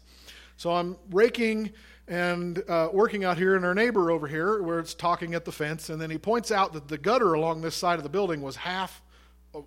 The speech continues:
off. It had fallen, touching the ground, clear on this end. And I had no idea. Nobody had informed me, and I hadn't been around there for a long time. And he said, "You, you, you know, he thought I would know." I go, "Thank you." I was profusely thankful. So standing at his fence,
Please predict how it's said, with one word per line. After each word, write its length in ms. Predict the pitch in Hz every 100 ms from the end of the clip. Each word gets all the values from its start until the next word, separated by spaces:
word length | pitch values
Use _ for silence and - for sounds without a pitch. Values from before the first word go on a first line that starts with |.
| -
off. 360 | 175 160 -
It 120 | 151 147
had 100 | -
fallen, 300 | 170 165 147
touching 340 | - 196 202 175
the 60 |
ground, 340 | 147 156 170 120 - -
clear 320 | - 165 143 -
on 180 | 147 147
this 180 | 151 160
end. 240 | 165 127 - _ _ _ _ -
And 100 | 180
I 60 | 196
had 120 | 170
no 220 | 180 202
idea. 340 | 180 170 131 117
Nobody 360 | 143 156 151 143
had 180 | 151 135 -
informed 480 | 165 160 - 170 160
me, 200 | 156 156
and 60 | 147
I 120 | 147
hadn't 140 | 147
been 120 | 143
around 240 | 139 147 147
there 140 | 143
for 120 | -
a 60 | 143
long 180 | 139 135
time. 280 | 143 139 135
And 80 | - - - -
he 60 | 123
said, 180 | -
"You, 160 | 131 135 147 147
you, 60 | 127 - 147
you 160 | 139
know, 80 | 131
he 220 | 104 208
thought 260 | - 147 147
I 100 | 143
would 160 | 139
know." 280 | 135 165 180
I 260 | 123 117 117
go, 60 |
"Thank 340 | 107 165 190 127
you." 100 | 120
I 60 |
was 140 | 127 -
profusely 500 | 160 156 285 254 247
thankful. 460 | 226 214 - 139 - _ _ _ _ - - _
So 80 | -
standing 380 | - 214 254 254
at 60 | 240
his 140 | 220
fence, 380 | 175 156 -